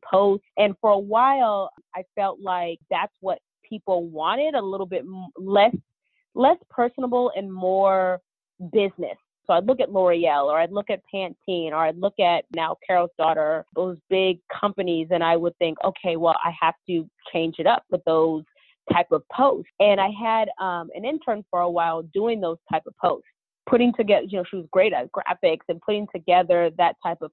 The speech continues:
content. But I realized I started losing a following and I didn't get as much, n-, not necessarily attention, but I didn't get as much interaction, one-on-one interaction. And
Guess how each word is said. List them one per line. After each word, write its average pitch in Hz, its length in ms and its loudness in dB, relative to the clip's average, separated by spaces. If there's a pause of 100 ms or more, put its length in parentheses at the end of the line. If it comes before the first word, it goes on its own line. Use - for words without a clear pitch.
content. 233 580 -4 (180)
But 202 100 4
I 185 140 6 (180)
realized 220 760 -2 (400)
I 208 140 -2 (140)
started 202 420 -2 (220)
losing 220 420 0
a 175 100 0 (140)
following 294 720 2 (120)
and 202 120 -2
I 190 100 0 (120)
didn't 214 300 -6
get 196 140 -4
as 185 200 2
much, 180 480 0 (220)
n-, 285 120 -16 (140)
not 403 220 -4
necessarily 294 460 0
attention, 285 400 -2
but 226 100 4
I 214 60 4
didn't 226 360 -2
get 220 240 0
as 208 180 0
much 190 580 0 (180)
interaction, 175 640 -2 (160)
one-on-one 180 460 0
interaction. 147 720 -2 (100)
And 208 360 4